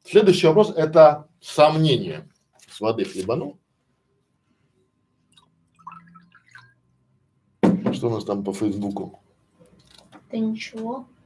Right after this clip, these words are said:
Speaker 2: Тут
Speaker 1: Итак, сомнение. Друзья мои, здесь этот таракан убивается очень просто. Одним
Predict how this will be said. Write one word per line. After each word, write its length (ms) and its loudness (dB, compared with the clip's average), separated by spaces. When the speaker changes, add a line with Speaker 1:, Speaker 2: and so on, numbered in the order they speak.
Speaker 2:
Тут 200 -10
Speaker 1:
Итак, 520 8
сомнение. 840 4
Друзья 440 6
мои, 240 -6
здесь 440 2
этот 280 -2
таракан 420 6
убивается 540 4
очень 200 -8
просто. 460 -10
Одним 640 0